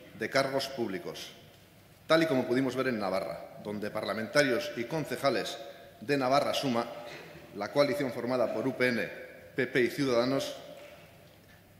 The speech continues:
enarbolaron la laureada con ese orgullo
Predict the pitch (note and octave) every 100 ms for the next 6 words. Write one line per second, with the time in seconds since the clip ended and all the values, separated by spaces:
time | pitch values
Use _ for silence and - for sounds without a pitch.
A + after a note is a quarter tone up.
0 | - - - - B2 C#3+ D3 C#3 C#3+ D3
1 | D3+ - - - - - - - - G#2+
2 | A2 C3 C#3 B2 C3 C#3 C3+ - - -
3 | - A2 A2+ B2+ C#3+ B2+ - A2+ G#2+ B2
4 | B2+ B2+